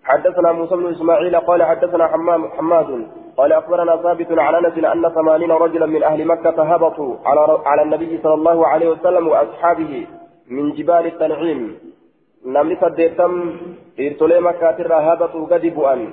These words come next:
على النبي، نبي irratti gadi bu'an. وأصحابه، أصحاب نبي irrattis.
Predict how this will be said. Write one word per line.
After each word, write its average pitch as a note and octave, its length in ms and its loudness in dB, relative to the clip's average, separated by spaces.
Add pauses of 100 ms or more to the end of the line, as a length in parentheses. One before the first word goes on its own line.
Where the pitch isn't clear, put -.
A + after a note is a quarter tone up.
(420)
على C#3 240 2
النبي، D#3+ 400 0
نبي D#3+ 280 -2
irratti E3+ 260 -2
gadi D#3 220 0
bu'an. D#3+ 240 2
وأصحابه، D#3+ 760 -2
أصحاب D#3 260 0
نبي E3 400 0
irrattis. E3+ 400 0